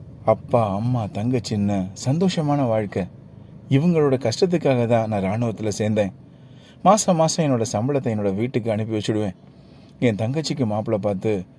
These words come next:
அடுத்த மாசம் கல்யாணம் நடக்க போகுது. என் தங்கச்சியோட கல்யாணத்துக்கு என்னால போக முடியல. அதை நான் வீட்டுல சொல்லும்போது அவங்க எல்லாம் கோச்சிக்கிட்டு என்கிட்ட பேசல. ஒருவராச்சு அவங்க என்கிட்ட பேசி, எனக்கு தாங்க முடியலையா, அவங்க தான் என் உலகம்னு" சொல்லிட்டு அழறார்.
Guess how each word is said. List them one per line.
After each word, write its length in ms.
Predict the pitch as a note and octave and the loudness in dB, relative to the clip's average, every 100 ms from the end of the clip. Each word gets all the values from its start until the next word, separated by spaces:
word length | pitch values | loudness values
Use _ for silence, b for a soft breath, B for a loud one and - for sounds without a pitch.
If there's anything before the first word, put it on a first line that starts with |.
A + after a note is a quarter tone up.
| B B B - | B B B -4
அடுத்த 300 | A2+ C3 A2+ | 0 0 0
மாசம் 320 | G#2 A2 A#2 | -2 -2 -2
கல்யாணம் 380 | G2 F#2 A2 B2 | -4 -6 -4 -4
நடக்க 260 | G2 F#2+ G#2 | -4 -4 -4
போகுது. 360 | G#2 G#2 G2+ - - - - B B B - | -2 -2 -4 -8 -20 -20 -20 B B B 0
என் 160 | D#3+ C3+ | 2 4
தங்கச்சியோட 520 | C#3 G3 F#3 E3+ C3 | 4 4 6 4 4
கல்யாணத்துக்கு 600 | A2+ A2+ A2+ G2+ G#2+ G#2+ | 2 2 0 0 -4 -2
என்னால 300 | G2 G#2 A#2+ | -2 -2 -2
போக 360 | - A#2 A#2+ G#2 | -2 0 0 0
முடியல. 260 | G2 F#2 E2+ - - - - | -2 -2 -6 -14 -20 -20 -12
அதை 180 | G#2 G2 | -8 -4
நான் 140 | G2 | -2
வீட்டுல 200 | A2 B2+ | -2 -2
சொல்லும்போது 640 | A#2 G2+ F#2+ F#2+ F#2+ G2+ F#2 B B B B | -2 -2 0 0 -2 -4 -6 B B B B
அவங்க 220 | F3+ F3 | 4 4
எல்லாம் 220 | F#3+ B3+ | 4 4
கோச்சிக்கிட்டு 420 | F#3+ F#3 F3 D#3+ E3 | 4 4 2 0 0
என்கிட்ட 320 | B2+ A#2 B2+ B2+ | 0 2 0 0
பேசல. 380 | C#3 A#2 F#2 - - - B B B - A#2 | 0 0 -4 -8 -16 -20 B B B -4 2
ஒருவராச்சு 580 | D#3+ G3+ F#3+ D3+ - | 2 4 2 0 0
அவங்க 200 | B2 A2+ | -2 -2
என்கிட்ட 280 | G2+ G#2 G#2+ | -2 -2 -2
பேசி, 440 | G2 A#2 A#2 G2+ F2 - B B B B - | -2 -2 -2 -4 -8 -16 B B B B -4
எனக்கு 280 | C3 B2 G#2 | 2 2 0
தாங்க 300 | G#2+ A2 D3 | -4 -4 -2
முடியலையா, 680 | B2 G#2+ G#2 G2 F#2 F2+ F#2 | -2 -2 -2 0 -2 -4 -8
அவங்க 300 | G#2+ C3+ D#3+ | -10 -6 -4
தான் 140 | D#3 | -2
என் 220 | C3+ A2 | 0 -2
உலகம்னு" 360 | G2+ A2+ A2+ G#2+ | -2 -2 -2 -4
சொல்லிட்டு 440 | G2+ G2 G2+ G2 | -4 -4 -4 -4
அழறார். 260 | G2+ G#2+ | -2 -2